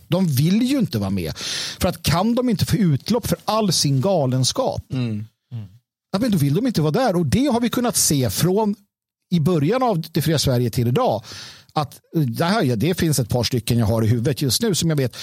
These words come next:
Speaker 1: när de inte kunde fortsätta vara den, den liksom, vad de nu var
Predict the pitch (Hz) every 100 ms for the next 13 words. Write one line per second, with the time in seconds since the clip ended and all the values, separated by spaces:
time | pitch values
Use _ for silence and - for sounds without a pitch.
0 | - - - 175 151 175 208 - - 262
1 | 190 131 151 277 - - _ - 240 143
2 | - - 143 120 220 254 185 123 117 117
3 | - _ _ - 160 135 131 - 131 123
4 | 117 127 131 131 156 175 139 127 135 247
5 | 87